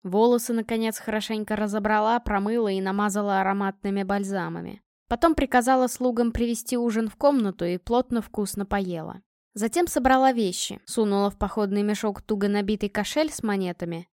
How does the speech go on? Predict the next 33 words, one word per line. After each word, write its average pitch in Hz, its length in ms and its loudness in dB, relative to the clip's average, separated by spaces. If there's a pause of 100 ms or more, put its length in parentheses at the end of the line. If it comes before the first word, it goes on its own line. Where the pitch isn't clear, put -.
(120)
и 208 80 -2
легла 233 300 4
спать, 180 400 -4
хотя 196 240 -4
в 185 40 -8
замке 233 360 0
намечалось 208 640 0
очередное 202 520 -2
пиршество. 196 640 -8 (360)
Кажется, 311 320 -2
кто-то 294 320 0
ко 269 140 0
мне 269 160 2
приходил. 208 640 -2 (260)
Стучал 294 460 2
в 196 80 -2
дверь, 202 420 0
что-то 254 360 2
говорил, 196 540 0 (120)
но 285 100 -4
я 311 200 4
и 302 40 2
не 302 140 4
подумала 196 540 2
открывать, 175 560 -4 (100)
только 220 240 2
подушку 214 480 2
удобнее 185 420 0
перекладывала, 196 760 2
да 240 200 8
одеяло 202 440 0
повыше 175 440 -4
натягивала. 175 720 -6